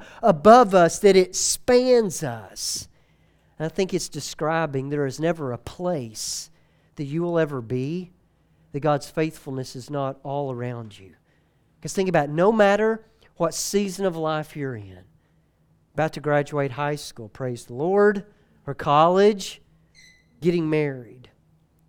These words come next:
trying to figure out, okay, this next stage of life, starting a family, raising children,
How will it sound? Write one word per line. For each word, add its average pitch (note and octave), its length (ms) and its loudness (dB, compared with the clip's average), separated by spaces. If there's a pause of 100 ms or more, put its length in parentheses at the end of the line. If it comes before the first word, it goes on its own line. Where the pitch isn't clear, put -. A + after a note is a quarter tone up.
(180)
trying F3+ 220 -2
to E3+ 60 -4
figure F3+ 300 0
out, D#3+ 140 6
okay, D#3 400 -2
this D3 240 -8
next F3 380 0
stage E3 880 -2 (260)
of C#3+ 200 -4
life, B2 680 -8 (760)
starting C3 420 -8
a C3+ 40 -10
family, B2+ 640 -8
raising C3 400 -8
children, B2 720 -6